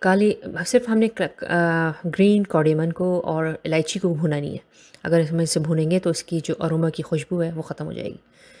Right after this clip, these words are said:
सिर्फ, अ, ग्रीन इलायची को हमें भूनना नहीं है। अब इसको हम प्लेस करेंगे, अ, मिक्सर में और स-, अच्छा सा पाउडर बना लेंगे।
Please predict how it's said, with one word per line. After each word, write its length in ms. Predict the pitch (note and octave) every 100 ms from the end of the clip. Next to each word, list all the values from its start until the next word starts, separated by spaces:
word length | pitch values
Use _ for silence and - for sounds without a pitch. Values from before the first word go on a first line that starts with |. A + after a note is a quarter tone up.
| _ _ _ _ _
सिर्फ, 340 | - G3+ F#3+ -
अ, 200 | F3 E3
ग्रीन 300 | D3 F3 E3
इलायची 360 | D3+ C#3+ -
को 240 | F3 G#3 - - _ _ _ _ _ _ _ _ _ _ -
हमें 240 | D#3+ D#3 D#3
भूनना 280 | D#3 D3+
नहीं 200 | D3+ D3
है। 160 | F#3+ C4 _ _ _ _ -
अब 80 | E3
इसको 220 | E3 -
हम 240 | F3 F3 F3
प्लेस 280 | - D3+
करेंगे, 440 | - D#3+ D#3 D#3+ E3 - - - - _ _ _
अ, 60 | G2 D#3 D#3 D#3 - -
मिक्सर 300 | D#3+ - D#3
में 160 | F3 G#3+ _ - - _ _
और 160 | E3 D#3+
स-, 200 | D#3+ -
अच्छा 220 | E3 -
सा 120 | E3 -
पाउडर 240 | D3 D3
बना 220 | D3+ C#3+
लेंगे। 240 | C#3 E3